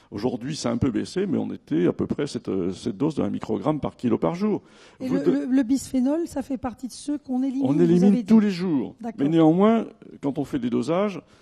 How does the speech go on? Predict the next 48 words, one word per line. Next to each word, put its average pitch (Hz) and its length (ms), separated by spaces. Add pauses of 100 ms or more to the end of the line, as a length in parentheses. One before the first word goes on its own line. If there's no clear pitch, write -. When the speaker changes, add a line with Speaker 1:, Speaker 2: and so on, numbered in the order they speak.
(220)
Speaker 1:
là 156 140
en 151 80
France 165 280
on 123 80
est 123 60
à 127 40
soixante-dix 120 420
pour 117 180
cent 131 160
de 107 100
contamination 117 680
des 104 80
femmes 98 220
enceintes, 185 340
les, - 140 (220)
les 107 140
autres 143 200
pays 120 220
européens 131 420
sont - 140
presque - 240
à 98 40
cent - 160
pour 87 180
cent. - 160 (1120)
Mais 135 140
si 170 120
vous 170 140
donnez 160 380
un 190 100
micro-, 151 360 (100)
un 160 100
virgule 135 380
deux, 117 160
bon 90 160
c'est - 120
un 101 60
microgramme, 92 600 (200)
par 113 200
kilo 147 320
par 123 240
jour 117 520 (520)
à 117 100
des 110 140
rats 127 300 (120)
gestantes, 156 680
vous 151 140
faites 160 500